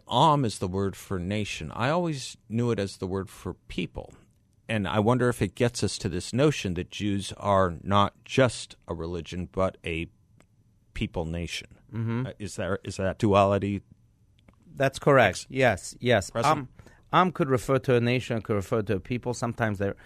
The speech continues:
Speaker 2: interchangeable
Speaker 1: Mm-hmm, mm-hmm.
Speaker 2: because you're right. We are sometimes called an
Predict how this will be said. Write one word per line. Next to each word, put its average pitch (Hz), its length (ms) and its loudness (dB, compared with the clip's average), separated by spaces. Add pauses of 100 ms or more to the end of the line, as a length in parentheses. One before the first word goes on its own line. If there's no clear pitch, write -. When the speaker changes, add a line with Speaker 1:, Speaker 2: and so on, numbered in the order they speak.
(360)
Speaker 2:
interchangeable 123 1080 0
Speaker 1:
Mm-hmm, - 100 -10 (120)
mm-hmm. - 20 -2 (180)
Speaker 2:
because 113 360 -4
you're 127 120 2
right. 113 260 6
We 113 160 0
are 107 80 4
sometimes 117 480 -2
called 107 220 -4
an 98 120 -2